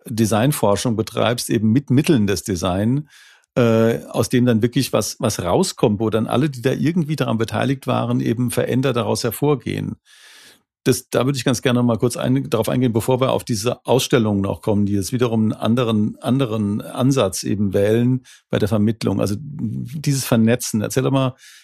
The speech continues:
was du damit meinst eigentlich. Oder ich, ich hab's ja erlebt, ich erlebe es auch, deine, deine Qualität in der Vernetzung von Menschen, die eigentlich gar nichts miteinander zu tun haben.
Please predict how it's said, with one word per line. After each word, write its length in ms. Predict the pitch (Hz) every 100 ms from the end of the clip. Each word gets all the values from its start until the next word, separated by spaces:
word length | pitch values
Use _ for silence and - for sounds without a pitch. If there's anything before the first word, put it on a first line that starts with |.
| _ _
was 460 | 240 170 - 123 123
du 80 | 139
damit 280 | 127 113
meinst 440 | 117 101 139 160 -
eigentlich. 640 | 98 - - - - - - _ _
Oder 140 | - 113
ich, 160 | 107
ich 260 | 139 185 156
hab's 140 | 151
ja 100 | 160
erlebt, 420 | 123 113 135 196
ich 100 | 139
erlebe 300 | 123 113 147
es 140 | 190 -
auch, 300 | 185 185 185
deine, 300 | 180 165 165
deine 200 | 156 151
Qualität 480 | - 139 135 147 156
in 80 |
der 120 | 147 131
Vernetzung 640 | 139 139 147 165 156 151 - -
von 280 | - 143 135
Menschen, 360 | 123 135 147
die 260 | 127 131 -
eigentlich 340 | 131 117 117 -
gar 140 | 117
nichts 180 | 120 -
miteinander 320 | 123 117 104
zu 120 | -
tun 300 | 101 143 170
haben. 420 | 110 104 123 156